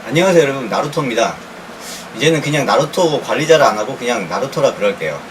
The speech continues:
어, 오늘은 제가 차크라를 사용을 하고 차크라를 모으는 방법을 알려드리려고 이렇게 영상을 찍게 됐는데요.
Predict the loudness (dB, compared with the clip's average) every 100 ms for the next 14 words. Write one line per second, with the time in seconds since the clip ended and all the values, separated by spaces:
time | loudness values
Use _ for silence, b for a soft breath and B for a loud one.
0 | -18 -18 -18 -18 -18 -8 -2 2 2 4
1 | 4 2 2 0 4 4 2 -4 -4 0
2 | 0 0 -2 0 2 0 0 0 -2 -6
3 | -6 0 2 2 0 -2 0 -2 -4 -2
4 | 0 2 0 -2 -4 -4 -4 -6 -6 -8
5 | -8 -8 -8 -8 -8 -10 -10 -8 -6 -6
6 | -8 -4 -4